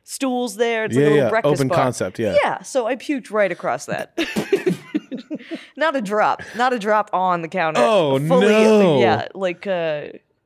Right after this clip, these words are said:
Speaker 2: Ugh.
Speaker 1: like horses jumping.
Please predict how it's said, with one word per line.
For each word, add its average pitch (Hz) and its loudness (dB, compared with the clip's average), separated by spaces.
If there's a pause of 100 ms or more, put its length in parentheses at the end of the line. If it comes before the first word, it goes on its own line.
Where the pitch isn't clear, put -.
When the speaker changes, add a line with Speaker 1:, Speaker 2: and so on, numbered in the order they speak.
(280)
Speaker 2:
Ugh. 185 2
Speaker 1:
like 170 -4
horses 196 -4
jumping. 151 -4